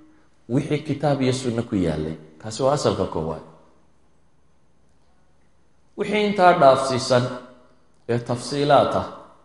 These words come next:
ee basharku uu u baahdo.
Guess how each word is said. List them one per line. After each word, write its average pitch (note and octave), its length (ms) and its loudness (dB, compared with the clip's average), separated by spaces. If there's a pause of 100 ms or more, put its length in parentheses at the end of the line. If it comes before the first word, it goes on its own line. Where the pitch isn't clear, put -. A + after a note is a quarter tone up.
(1500)
ee B2 120 2
basharku C#3 440 -2
uu B2+ 260 2
u B2 60 0
baahdo. F#2 380 -2